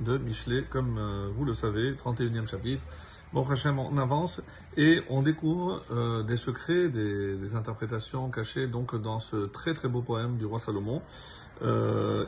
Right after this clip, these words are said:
et on était arrivé au verset Yud Zayin, verset dix-sept. Hagera be'oz motneha, vate'ametz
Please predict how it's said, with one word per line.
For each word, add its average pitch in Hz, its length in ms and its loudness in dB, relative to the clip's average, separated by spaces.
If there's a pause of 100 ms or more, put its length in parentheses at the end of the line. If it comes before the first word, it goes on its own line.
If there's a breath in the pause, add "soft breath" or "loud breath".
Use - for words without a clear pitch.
et 156 240 4
on 131 140 2
était 160 160 0
arrivé 131 400 2
au 139 180 2
verset 135 680 0 (120)
Yud 151 140 2
Zayin, 123 420 2
verset 117 280 -2
dix-sept. - 420 -2 (760 loud breath)
Hagera 165 600 6
be'oz 135 800 2
motneha, 120 720 0 (760 loud breath)
vate'ametz 131 960 4